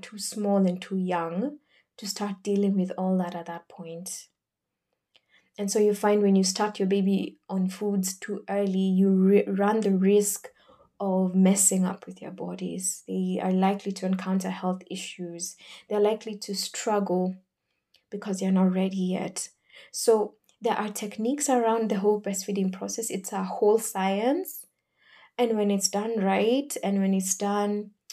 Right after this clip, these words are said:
again, with joy and with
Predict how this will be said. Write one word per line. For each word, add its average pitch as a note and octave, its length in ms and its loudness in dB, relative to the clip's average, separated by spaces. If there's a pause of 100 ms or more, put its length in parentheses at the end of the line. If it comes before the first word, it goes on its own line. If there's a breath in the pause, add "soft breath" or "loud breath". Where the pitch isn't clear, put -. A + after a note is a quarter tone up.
(880)
again, A3 380 2
with A#3 200 2
joy A3+ 720 12
and A3 260 4
with G#3+ 460 -2